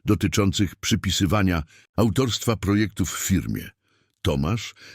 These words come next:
nadal był jej przełożonym, ale ich relacja uległa zmianie. Teraz traktował ją z szacunkiem i często konsultował jej zdanie przed podjęciem decyzji.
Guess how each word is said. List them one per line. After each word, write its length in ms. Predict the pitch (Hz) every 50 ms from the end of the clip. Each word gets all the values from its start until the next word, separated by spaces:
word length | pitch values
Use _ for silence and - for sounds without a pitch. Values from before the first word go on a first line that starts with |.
| - -
nadal 460 | 92 110 139 139 123 98 95 85 78
był 220 | 71 85 85 80
jej 220 | 78 76 76 73 69
przełożonym, 880 | - - - 82 71 65 62 64 62 69 64 58 58 58 60 57 53 - _ _ - - -
ale 240 | 82 90 92 92 82
ich 220 | 69 - 92 -
relacja 500 | 92 82 85 90 104 117 104 - - -
uległa 500 | - - 101 98 92 92 82 78 92 90
zmianie. 540 | 80 67 73 85 82 71 62 55 53 55 57 - _ _ _ _ _ _ _ _ -
Teraz 440 | - 110 120 135 127 139 135 -
traktował 560 | - - 98 95 82 - 110 107 95 101 98 98
ją 200 | 98 92 92 87
z 60 | -
szacunkiem 840 | - - 90 82 80 - 85 73 64 60 - - 69 71 76 76 73 _ - - - - - -
i 100 | 90 80
często 440 | - 110 113 120 107 - - 107 85
konsultował 760 | - 104 101 90 - 98 92 82 - 107 98 90 90 85
jej 180 | 80 80 80 78
zdanie 500 | 67 64 71 92 92 90 92 95 98 95 - - - - -
przed 220 | - - 101 85 -
podjęciem 540 | - 90 78 90 92 82 71 - 78 73
decyzji. 680 | 65 71 71 - - 65 60 52 - 53 53 52 50